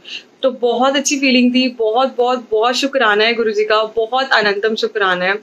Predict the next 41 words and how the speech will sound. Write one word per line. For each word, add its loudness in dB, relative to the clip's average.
और 2
एक 2
बहुत 0
ही, 2
अ, 2
basic 0
सा 2
question 0
जो -2
बार 2
बार 0
मेरे 4
नोन 2
में 0
लोग 0
पूछते -4
हैं, 0
जो 0
मानते 2
नहीं 2
हैं 0
अभी -2
तक -4
भी -4
गुरुजी -2
को, -4
"इसको 0
कुछ -2
तो 2
मिला 4
होगा, 2
इसको 0
कुछ 0
बहुत 2
बड़ा 2
मिल 4
गया 2
तभी 0
जाती 2
है 0
ये।" 0